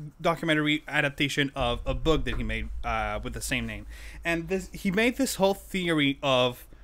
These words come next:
spectacle, which is, in his definition of that word is, it's something that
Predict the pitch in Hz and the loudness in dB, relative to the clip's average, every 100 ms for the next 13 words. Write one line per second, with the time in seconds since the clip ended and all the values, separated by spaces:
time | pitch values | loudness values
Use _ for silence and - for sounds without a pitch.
0 | - - - 220 214 160 135 113 101 - | -16 -12 4 6 6 2 -2 -2 -4 -8
1 | - - 143 143 - 151 135 131 131 - | -10 0 2 2 2 2 2 0 -6 -10
2 | - 165 151 139 - - - 143 185 208 | -4 2 2 0 -10 -20 -16 -2 6 6
3 | 156 165 180 156 - 139 131 139 127 131 | 6 2 2 0 2 0 0 -2 0 2
4 | 131 127 123 - 143 135 147 - - - | 2 2 -2 0 0 0 -2 -6 -14 -20
5 | - - - - - 170 - - 233 208 | -20 -20 -20 -16 -2 -2 -2 0 4 2
6 | - 214 208 233 262 247 - - - - | 2 0 2 4 2 0 -8 -20 -20 -20
7 | - - - 147 143 160 156 156 151 | -20 -20 -16 -14 0 4 6 6 4